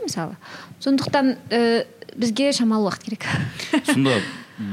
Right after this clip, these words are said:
Speaker 2: Бәрі нашар болды ма сонда бұрында? Мен де былай
Speaker 1: Жоқ,
Speaker 2: осы
Speaker 1: нашар емес. Сол си-, ситуацияға
Speaker 2: А,
Speaker 1: қалыпты.
Speaker 2: мен қазір көп байқайтыным, бізде мынандай нәрсе айтылады да. Тура бір мынау, а, отыз жылдық болған еңбекті, ну, жоққа шығара салу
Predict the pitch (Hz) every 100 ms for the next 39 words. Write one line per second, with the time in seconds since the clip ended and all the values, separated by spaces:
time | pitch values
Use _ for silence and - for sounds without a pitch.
0 | 95 135 143 123 104 110 - 131 117 110
1 | 101 160 165 175 120 113 107 180 143 143
2 | 117 - - 113 123 131 95 - 226 349
3 | 330 - - 247 285 277 254 208 - 440
4 | - 320 - - 349 330 339 330 320 247
5 | 214 226 214 - 202 208 - - 151 156
6 | 135 113 95 156 - 127 135 123 170 208
7 | - 101 101 101 127 123 - 110 110 107
8 | 101 98 98 92 87 - 135 - - -
9 | - - 165 139 104 151 117 101 82 -
10 | - - - - 98 90 107 147 123 120
11 | 117 123 - - 104 110 113 110 90 -
12 | - - - - - 101 104 104 104 -
13 | 139 156 - - _ _ _ _ - -
14 | 185 110 180 180 - 143 147 139 139 147
15 | 180 -